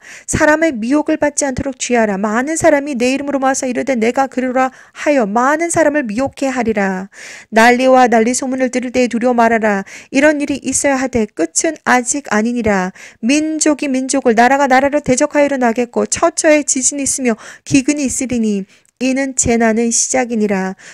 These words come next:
너희는 스스로 조심하라. 사람들이 너희를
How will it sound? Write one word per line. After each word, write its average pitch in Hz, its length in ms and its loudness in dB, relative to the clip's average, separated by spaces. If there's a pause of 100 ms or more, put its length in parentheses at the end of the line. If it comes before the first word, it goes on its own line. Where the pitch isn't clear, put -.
(100)
너희는 285 380 4
스스로 320 360 -2
조심하라. 226 600 0
사람들이 277 520 -2
너희를 247 480 2